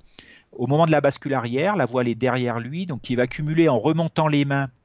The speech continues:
Il va redonner la possibilité à sa voile de revoler de manière aérodynamique, puisqu'il se remet bras haut, et comme il est en bascule arrière, il va cumuler aussi l'effet pendulaire, ce qu'on,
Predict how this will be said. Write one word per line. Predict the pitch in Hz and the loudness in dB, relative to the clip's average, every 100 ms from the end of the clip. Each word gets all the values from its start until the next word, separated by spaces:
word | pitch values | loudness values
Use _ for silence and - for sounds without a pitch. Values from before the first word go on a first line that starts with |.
| _ - - | _ -20 -12
Il | 113 | -2
va | 113 | 2
redonner | 120 156 160 165 160 | 2 4 2 4 2
la | 131 | 2
possibilité | 131 - 127 135 - | -2 -8 -10 -10 -4
à | 123 | -2
sa | - | -2
voile | 110 120 | -4 -4
de | 110 | -4
revoler | 110 113 117 120 120 | -4 -4 0 2 2
de | 104 | 0
manière | 104 101 90 | 0 0 0
aérodynamique, | 117 110 107 104 117 175 233 | 0 0 0 0 0 0 -4
puisqu'il | - - 104 | -10 -12 -10
se | - | -6
remet | 104 107 110 | -4 0 0
bras | 98 101 | 2 2
haut, | 110 202 - - | 4 2 2 2
et | 160 180 | 2 2
comme | - 131 | -2 -6
il | 123 | -2
est | 117 | -2
en | |
bascule | 113 120 - 120 | 0 0 -2 -2
arrière, | 113 98 117 175 | -2 -2 -2 -2
il | 143 | 0
va | 107 | -2
cumuler | - - 120 127 131 | -2 -8 -8 -2 -2
aussi | 110 - - 170 220 - - - | -2 -4 -4 -2 -4 -8 -18 -6
l'effet | 113 131 151 - 147 | 2 4 4 2 0
pendulaire, | 139 131 117 127 180 | 0 -2 0 2 2
ce | 180 | 0
qu'on, | - | -10